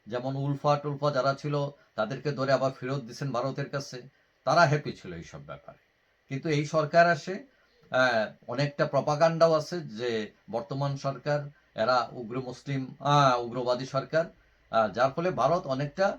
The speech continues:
শঙ্কিত ছিল বিষয়টা নিয়ে। তবে ভারতের পররাষ্ট্র সচিব যখন বাংলাদেশে এসেছিলেন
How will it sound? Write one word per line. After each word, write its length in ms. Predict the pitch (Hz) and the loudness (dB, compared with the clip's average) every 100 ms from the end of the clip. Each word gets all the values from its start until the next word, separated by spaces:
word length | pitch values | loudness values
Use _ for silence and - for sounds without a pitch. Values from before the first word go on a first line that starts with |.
| - | -6
শঙ্কিত 480 | - 175 170 117 - | -6 -6 -6 -10 -12
ছিল 140 | 90 | -12
বিষয়টা 420 | 80 104 92 71 | -12 -10 -12 -14
নিয়ে। 160 | - 69 _ _ _ _ _ _ _ _ _ | -18 -20 _ _ _ _ _ _ _ _ _
তবে 180 | 139 151 | -2 0
ভারতের 400 | 131 160 180 196 | 2 2 0 -2
পররাষ্ট্র 540 | 156 160 180 160 - | 2 4 4 0 -8
সচিব 260 | 160 180 180 | -8 -6 -6
যখন 180 | 151 147 | -4 -2
বাংলাদেশে 480 | 123 131 156 156 180 | -2 0 0 -2 -6
এসেছিলেন 460 | 165 - 165 196 | -8 -8 -10 -10